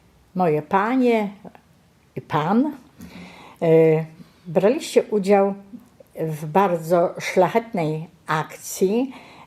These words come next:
Zostań dawcą szpiku. Dlaczego, Monika?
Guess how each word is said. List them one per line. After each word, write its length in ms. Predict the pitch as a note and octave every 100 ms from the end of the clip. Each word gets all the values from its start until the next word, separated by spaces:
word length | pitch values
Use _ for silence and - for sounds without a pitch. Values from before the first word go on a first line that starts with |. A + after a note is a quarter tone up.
| -
Zostań 760 | D#3+ F3+ A#3+ B3 - G#3+ G#3 - -
dawcą 760 | D3 F3 F3+ - - E3 D#3+ - D#3
szpiku. 680 | - - - D3 - C3+ - - - - -
Dlaczego, 760 | D#3+ F#3 G3+ G3+ G3 D3 D3+ -
Monika? 520 | - D#3+ C#3 C3 -